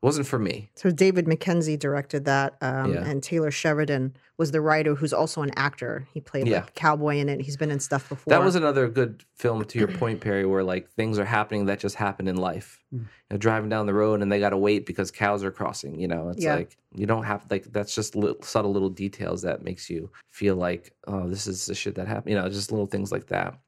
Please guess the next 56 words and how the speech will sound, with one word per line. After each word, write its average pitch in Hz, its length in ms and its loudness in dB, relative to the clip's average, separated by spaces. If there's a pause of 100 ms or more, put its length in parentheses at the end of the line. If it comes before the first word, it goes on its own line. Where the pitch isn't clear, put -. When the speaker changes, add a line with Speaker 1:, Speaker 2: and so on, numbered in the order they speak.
(120)
Speaker 3:
Mm-hmm. 107 160 -6
Speaker 2:
I 175 60 4
really 240 240 4
liked 180 200 2
Speaker 1:
That 135 120 8
Speaker 2:
that. 190 100 4
Speaker 1:
film 175 160 4
had 160 140 6
a 120 60 4
lot 110 360 6
of 101 300 0 (240)
B-roll 92 560 2
of 95 180 -6 (220)
the 101 240 -2 (140)
area. 95 520 0 (140)
Speaker 2:
Yeah. 160 160 2
Speaker 1:
You 101 60 2
know, 95 100 0
a 92 80 0
lot 98 220 0
of, 92 340 -10
a - 60 -8
lot 95 160 -2
of 98 80 -8
stuff - 200 -14
going 92 220 -6
on 92 180 -6
to - 300 -8 (260)
let - 200 -8
you - 60 -10
feel - 180 -4
like 92 180 -2
the 82 140 -4
area. 92 240 -2
But 95 240 -6 (540)
I 101 40 -4
don't 101 100 2
know, 95 60 0
the 98 80 -2
harshness 107 680 0
of 92 160 -4
all 92 240 -2
the 90 140 -4
light 90 420 -2
kind 95 220 -2
of 90 140 -4
was 95 180 -6
a 92 60 -4
little 104 360 2
distracting 82 600 -6
for - 140 -14
me. - 200 -16 (240)
Speaker 2:
Okay. 190 240 -4
Speaker 1:
A 147 40 -4
little 101 260 0
bit. - 220 -8